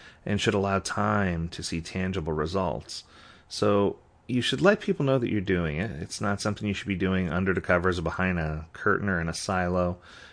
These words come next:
but it's definitely something that you want to be transparent about. Uh, you know, eh, but you do have to make sure that you allow three to six sprints, somewhere in that range. Typically, you can see a change in three sprints in order to see the effectiveness of whether or not this concept is working.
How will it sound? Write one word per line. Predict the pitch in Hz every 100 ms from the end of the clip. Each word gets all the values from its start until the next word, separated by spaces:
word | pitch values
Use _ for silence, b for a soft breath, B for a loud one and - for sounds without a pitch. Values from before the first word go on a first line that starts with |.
| B
but | 107
it's | 98 -
definitely | 156 185 175 76 98
something | - 95 95
that | 87
you | 92
want | 92
to | 90
be |
transparent | 87 - 95 90 - - 98 101 90
about. | 71 67 67 65 - B B B B B -
Uh, | 92 87 82 82 80 -
you | 113
know, | 95 92 -
eh, | 101 - -
but | -
you | 143 127
do | - 147 202 190
have | 127 101 -
to | 98
make | 95 87
sure | - 95 92
that | 87 76
you | 90
allow | 87 82 78 78 76 76
three | - - 107
to | 98
six | - - 95 -
sprints, | - 92 92 92 -
somewhere | 90 87
in |
that | 90
range. | - 90 95 -
Typically, | - - - 82
you |
can | -
see | - 90
a |
change | - 95 95 -
in | 78
three | - 170
sprints | 170 - 73 76 - B B B B B
in | 113
order | 107 113 104
to |
see | - 113
the | 98
effectiveness | 87 98 92 98 85 85
of | 82
whether | 82 87 87 80
or |
not | 80 78 80
this | 82 -
concept | - 87 85 85 80 82 80
is | -
working. | 78 80 - - 67